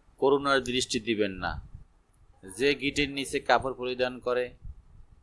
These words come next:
যে মিথ্যা কসম করে, আর যে খোটা দানকারী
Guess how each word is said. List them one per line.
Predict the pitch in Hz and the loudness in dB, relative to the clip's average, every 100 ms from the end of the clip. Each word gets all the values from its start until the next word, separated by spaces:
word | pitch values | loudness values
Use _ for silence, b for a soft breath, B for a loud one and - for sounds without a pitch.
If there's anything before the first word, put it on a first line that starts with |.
| _ _ _ _ _ _ _ _ | _ _ _ _ _ _ _ _
যে | 107 113 | -8 -6
মিথ্যা | 127 - 135 117 | -8 -6 -4 0
কসম | 113 - 123 120 | 0 0 -8 -4
করে, | 120 123 123 - - - - - _ - - - _ - | -4 -4 -8 -16 -20 -20 -20 -20 _ -20 -20 -20 _ 0
আর | 104 107 | 2 4
যে | 107 107 - | 0 -8 -2
খোটা | 123 135 123 | 2 4 4
দানকারী | 117 107 104 87 76 | 2 0 -6 -6 -8